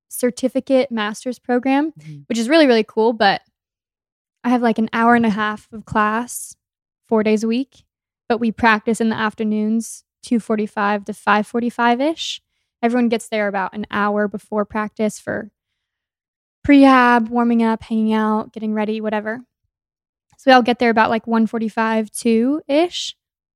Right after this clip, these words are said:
Speaker 1: We finish practice at five forty-five, leave the gym at, like,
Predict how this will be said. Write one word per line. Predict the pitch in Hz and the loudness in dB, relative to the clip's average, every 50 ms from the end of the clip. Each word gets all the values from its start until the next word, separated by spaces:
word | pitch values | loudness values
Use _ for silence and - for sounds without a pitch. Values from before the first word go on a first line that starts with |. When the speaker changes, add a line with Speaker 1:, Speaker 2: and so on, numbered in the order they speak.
| _ | _
Speaker 1:
We | - 226 | -8 -8
finish | - - 233 226 220 - | -4 -2 -2 -2 -2 -2
practice | - 226 226 - - - | -2 -4 -4 -6 -10 -14
at | - - - | -14 -14 -16
five | _ _ - 226 226 226 | _ _ -2 -2 -2 -2
forty-five, | - - 233 240 220 - 233 233 233 233 226 214 | -4 -4 -6 -6 -2 0 2 2 2 2 0 -2
leave | 214 220 220 214 202 | -4 -4 -4 -2 -4
the | 220 196 | -4 -4
gym | 220 214 214 214 | -4 -4 -4 -4
at, | - - | -4 -6
like, | - - - - | -10 -14 -14 -16